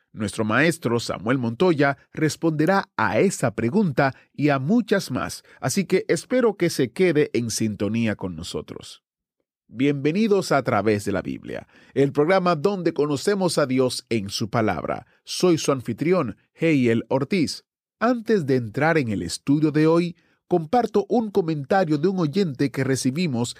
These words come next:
en una de nuestras publicaciones en Facebook. El oyente se llama Luis y nos escribió:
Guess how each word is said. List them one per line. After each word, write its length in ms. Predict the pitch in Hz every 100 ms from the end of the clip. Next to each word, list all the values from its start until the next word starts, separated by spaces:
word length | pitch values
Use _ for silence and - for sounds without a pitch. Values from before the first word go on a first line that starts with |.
| _ -
en 200 | 160 180
una 200 | 240 214
de 120 | 170
nuestras 600 | 151 190 - 156 156 -
publicaciones 1000 | 202 202 185 160 131 - 143 131 123 -
en 240 | 135 131
Facebook. 640 | - 139 131 - - - - _ _ _ -
El 140 | 147
oyente 500 | 160 151 233 190 170
se 180 | - 131
llama 360 | 131 147 139 -
Luis 600 | 123 143 165 92 - -
y 120 | 143
nos 180 | 127 117
escribió: 600 | 123 - 135 135 120 -